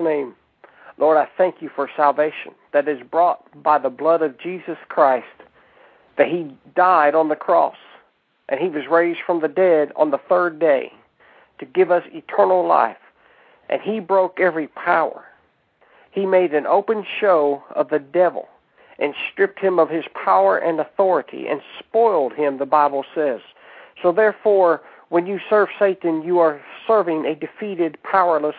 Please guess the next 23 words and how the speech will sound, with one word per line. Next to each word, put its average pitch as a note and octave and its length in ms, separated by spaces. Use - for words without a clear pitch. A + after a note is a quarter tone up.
God D#3 340
that D3 160
has D#3+ 180
already F3+ 520
been E3+ 180
destroyed E3 640
by D3+ 140
Jesus D#3+ 540
Christ. E3+ 380
And C#3 100
I D3+ 80
thank G#3+ 260
you, D3 260
even G3+ 320
those G#3 280
right G3 260
now G3+ 220
that D3+ 140
are D#3 120
listening D#3+ 440
that D3+ 200
are E3+ 140
not F#3 240